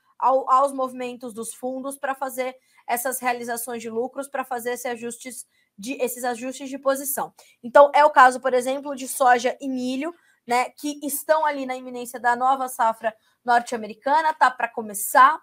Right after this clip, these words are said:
a nova safra dos Estados Unidos. Agora a gente vai precisar olhar as condições de clima pra saber se a manutenção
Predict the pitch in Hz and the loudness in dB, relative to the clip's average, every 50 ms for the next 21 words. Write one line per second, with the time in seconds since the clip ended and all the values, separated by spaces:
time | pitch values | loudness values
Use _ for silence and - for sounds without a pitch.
0 | _ _ - 233 233 226 226 220 226 214 226 214 214 - 208 202 214 214 214 - | _ _ -8 -4 -2 -2 -4 -4 -4 -4 -4 -4 -4 -6 -14 -12 -12 -10 -6 -4
1 | - 214 208 196 196 196 208 233 277 302 254 320 311 - _ _ _ _ - - | -2 -2 -2 -4 -6 -10 -8 -8 -8 -8 -8 -10 -12 -14 _ _ _ _ -4 2
2 | - 240 233 247 240 233 240 226 233 226 - 247 220 214 - - 240 214 220 233 | 2 4 6 6 4 4 2 -4 -8 -6 -4 -4 -4 -4 -6 -16 -8 -2 2 2
3 | 226 233 233 226 220 214 220 220 - - 220 214 208 - - 240 233 214 214 196 | 2 2 2 4 4 4 2 2 -4 -12 -12 -12 -10 -8 -6 -6 -6 -6 -8 -10
4 | 185 196 208 _ _ - 247 277 294 294 285 294 320 330 _ _ _ _ _ _ | -10 -12 -14 _ _ -10 -6 -6 -4 -2 0 0 -2 -2 _ _ _ _ _ _
5 | - - 269 277 277 - 311 247 233 220 240 220 202 190 - - - 202 - - | -2 4 4 4 4 6 2 2 4 4 4 4 2 -2 -6 -6 -6 -4 2 2
6 | 240 240 247 254 254 277 269 277 277 247 254 - - - 302 285 294 320 349 - | 2 4 4 2 0 0 -6 -8 -8 -8 -8 -8 -4 0 2 2 2 2 0 -6